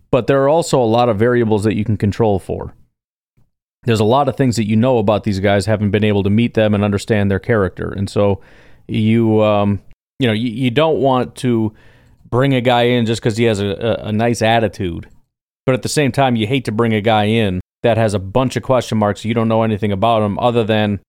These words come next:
you know, he's a slightly higher field goal percentage than this other guy that you know very well and will fit the locker room and all that other stuff. Uh, I won't play the entire next segment, but it was a pretty good insight. Essentially,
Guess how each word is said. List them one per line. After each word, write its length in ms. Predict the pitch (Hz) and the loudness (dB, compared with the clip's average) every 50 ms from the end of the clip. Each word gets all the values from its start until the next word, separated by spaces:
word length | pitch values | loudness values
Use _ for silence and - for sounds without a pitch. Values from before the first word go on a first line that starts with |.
| _ _ - | _ _ -8
you 80 | 113 | -4
know, 80 | 107 104 | -2 0
he's 160 | 104 104 95 | 0 0 -2
a 80 | 104 92 | -4 -6
slightly 720 | - - - - - 110 117 117 117 - - 117 113 107 | -6 -8 -10 -8 -4 -2 0 0 0 -2 -4 -4 -4 -2
higher 560 | 90 113 110 107 107 104 104 101 98 95 92 - _ _ - - - | -2 0 0 0 2 0 0 0 -2 -4 -6 -10 _ _ -20 -20 -14
field 300 | - - 139 131 123 113 | -4 -2 0 0 0 0
goal 180 | 113 104 104 | 0 0 0
percentage 520 | 95 - 101 - - 113 104 101 98 95 95 | 0 -2 -4 -4 -4 -2 -2 -2 -4 -4 -4
than 260 | 92 101 98 101 98 | -4 -2 -2 -2 -2
this 160 | 98 95 - | -4 -2 -2
other 180 | 123 120 110 107 | 0 0 0 0
guy 160 | 98 104 101 | 0 0 0
that 160 | 95 104 80 | 0 -2 -4
you 100 | 98 107 | -2 -2
know 280 | 107 107 104 104 98 98 | 0 0 0 0 0 -2
very 280 | 92 104 107 104 101 | -2 0 0 0 0
well 240 | 95 101 98 98 101 | 0 2 2 2 2
and 80 | 98 95 | 0 -2
will 80 | 90 | -4
fit 180 | 90 - 107 - | -6 -6 -6 -4
the 80 | - 92 | -2 -2
locker 320 | 92 95 92 90 - 95 | 0 0 0 -2 -2 -6
room 160 | 90 90 90 | -6 -6 -6
and 80 | 87 87 | -6 -6
all 100 | 87 87 | -4 -4
that 160 | 87 90 87 | -4 -4 -6
other 180 | 87 82 82 78 | -6 -8 -8 -10
stuff. 360 | - - - - - - - _ _ _ _ - | -12 -12 -14 -14 -14 -18 -20 _ _ _ _ -10
Uh, 120 | 123 104 | -8 -6
I 180 | 95 95 101 117 | -4 -2 0 0
won't 260 | 120 135 143 139 147 | 2 2 0 0 0
play 180 | - 135 131 123 | 0 0 0 2
the 120 | 117 120 | 2 0
entire 380 | 117 104 - 120 120 120 117 113 | -2 0 0 0 2 2 2 2
next 440 | 113 120 113 - - - - - - | 2 0 -2 -2 -6 -10 -12 -10 -10
segment, 480 | - - - 135 120 113 120 117 107 | -8 -2 -2 -2 0 0 0 0 0
but 120 | 113 110 110 | 0 0 0
it 40 | |
was 200 | 104 113 127 110 | 2 2 0 0
a 60 | 113 98 | -2 -4
pretty 220 | - 127 117 113 | -2 -2 -2 0
good 120 | 110 110 | 0 0
insight. 340 | 110 113 113 - 123 113 104 | 0 0 0 0 0 0 0
Essentially, 760 | 107 - - 135 123 110 - 127 117 110 110 110 110 - - | -2 -2 -2 -2 -4 -2 -2 -2 0 0 0 0 -2 -6 -10